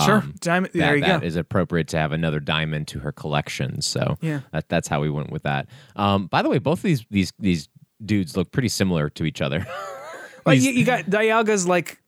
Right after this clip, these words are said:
Speaker 1: sharper, and Palkia's kinda, like, rounder, smoother.
Speaker 2: Yeah. One looks like they would accept pets. The other one looks like you shouldn't pet it.
Speaker 1: Yeah.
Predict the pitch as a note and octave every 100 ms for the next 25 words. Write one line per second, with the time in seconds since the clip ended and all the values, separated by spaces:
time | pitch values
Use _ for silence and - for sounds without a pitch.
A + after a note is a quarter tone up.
0 | _ - - F3+ E3+ C#3 C3 C#3 - D#3+
1 | D#3+ D#3+ D3+ C#3 D3 C#3+ C3+ C3+ B2+ D3
2 | C#3+ C#3+ C#3 C3+ C#3 C3+ - _ _ -
3 | D#3+ D3+ - C3 C3 - _ _ B2 D#3+
4 | F#3+ F3+ E3 B2+ - - A2 G2+ F#2+ E2+
5 | - G#2 - - - C#3 - - - _
6 | G2+ F#2+ G2 F#2+ F2+ - F2+ D#2+ D#2+ -
7 | F2+ C#2 C2+ - - - _ _ _ _
8 | _ _ _ _ _ _ _ _ G3+ G3+
9 | C3